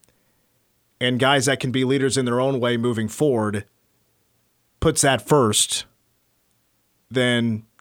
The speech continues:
developing basketball players. Um, and we've heard these kind of, you know, it's not just K-State. We've heard the, of these kind of, uh, different kind of situations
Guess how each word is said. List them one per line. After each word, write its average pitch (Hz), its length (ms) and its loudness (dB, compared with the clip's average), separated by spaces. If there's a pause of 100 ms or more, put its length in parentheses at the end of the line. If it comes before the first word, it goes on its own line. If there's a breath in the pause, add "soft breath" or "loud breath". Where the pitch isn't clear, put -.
(120)
developing 110 520 0
basketball 92 500 -6
players. - 540 -12 (1700 soft breath)
Um, 110 580 -2 (540)
and 139 100 -2
we've 151 180 2
heard 156 160 0
these 135 180 0
kind 135 220 -2
of, 101 360 -8
you 131 100 -10
know, 110 140 -4
it's 110 180 -2
not 127 140 2
just 113 200 0
K-State. 120 340 0
We've 113 200 -4
heard 131 200 -2
the, 117 180 -6
of 117 140 -6
these 113 180 -6
kind 117 160 -8
of, 110 120 -10 (160)
uh, - 360 -20 (720)
different 147 340 2
kind 139 160 2
of 127 60 2
situations 117 1120 -2